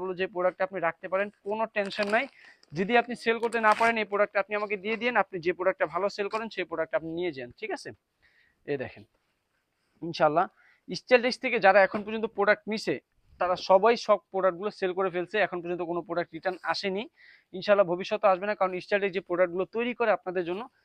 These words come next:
সেই প্রোডাক্টগুলো সেল হওয়ার মতো। ইনশাআল্লাহ আপনি প্রো-,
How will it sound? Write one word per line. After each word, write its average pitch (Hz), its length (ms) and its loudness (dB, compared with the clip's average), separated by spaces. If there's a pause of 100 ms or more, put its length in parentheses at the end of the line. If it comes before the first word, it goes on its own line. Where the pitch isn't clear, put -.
(320)
সেই 196 180 0
প্রোডাক্টগুলো 185 420 -2 (200)
সেল 185 180 0 (180)
হওয়ার 170 380 4
মতো। 139 220 -10 (200)
ইনশাআল্লাহ 165 400 2 (120)
আপনি - 160 -4 (100)
প্রো-, 151 220 -4